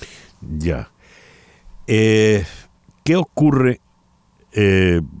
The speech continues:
de no po-, de no, dices, esto hay que repararlo, atacarlo, ah,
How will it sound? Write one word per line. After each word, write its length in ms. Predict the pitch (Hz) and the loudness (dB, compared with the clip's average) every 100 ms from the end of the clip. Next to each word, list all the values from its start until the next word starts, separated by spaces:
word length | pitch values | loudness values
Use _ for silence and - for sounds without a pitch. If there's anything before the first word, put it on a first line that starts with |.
| - _ - | -20 _ -16
de 240 | 113 95 98 | -6 -2 2
no 180 | 107 135 | 2 0
po-, 220 | - 143 | -4 -6
de 200 | 95 101 | -2 0
no, 480 | 107 135 147 120 92 _ _ - | 0 0 0 -2 -6 _ _ -18
dices, 640 | - 98 90 87 117 123 123 | -12 -10 -4 -2 0 0 -2
esto 180 | 117 | -2
hay 80 | 139 | -2
que 80 | 117 | 0
repararlo, 880 | 104 92 90 98 110 110 101 85 76 | -2 -2 0 0 0 0 0 -2 -6
atacarlo, 680 | 82 90 82 107 104 113 104 - - - - _ _ | -8 -8 -4 -2 0 -2 -4 -14 -20 -20 -20 _ _
ah, 280 | 73 80 | -4 -2